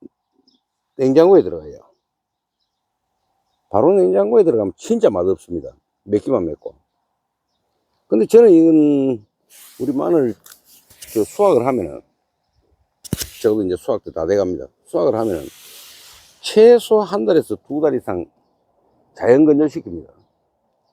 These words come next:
자연 건조시켜가지고 이제 까가지고 먹어보면은, 뭐, 고기 구워, 구워 먹을 때나 삼사 먹을 때 먹어보면 이 마늘이 진짜 특유의 맛도 나고, 달면서 매워요.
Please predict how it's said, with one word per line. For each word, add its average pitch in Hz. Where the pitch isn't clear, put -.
자연 120
건조시켜가지고 175
이제 120
까가지고 127
먹어보면은, 90
뭐, 92
고기 117
구워, 110
구워 139
먹을 113
때나 87
삼사 135
먹을 131
때 -
먹어보면 95
이 214
마늘이 208
진짜 311
특유의 214
맛도 127
나고, 117
달면서 185
매워요. 90